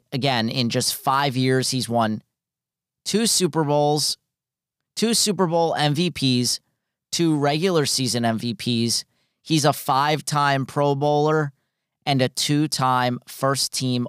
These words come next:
All-Pro. Just absolutely ridiculous. And there is some breaking news I'd like to share.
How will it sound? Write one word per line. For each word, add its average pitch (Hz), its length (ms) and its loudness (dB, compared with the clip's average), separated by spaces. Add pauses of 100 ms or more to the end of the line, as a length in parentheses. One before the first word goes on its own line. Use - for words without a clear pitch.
All-Pro. 113 680 0
Just 120 260 -4
absolutely 120 440 -2
ridiculous. 107 640 0 (380)
And 185 340 0
there 147 220 0
is 170 100 0
some 151 200 0
breaking 135 420 0
news 139 200 2
I'd 113 160 0
like 117 200 0
to 110 80 -6
share. 135 500 0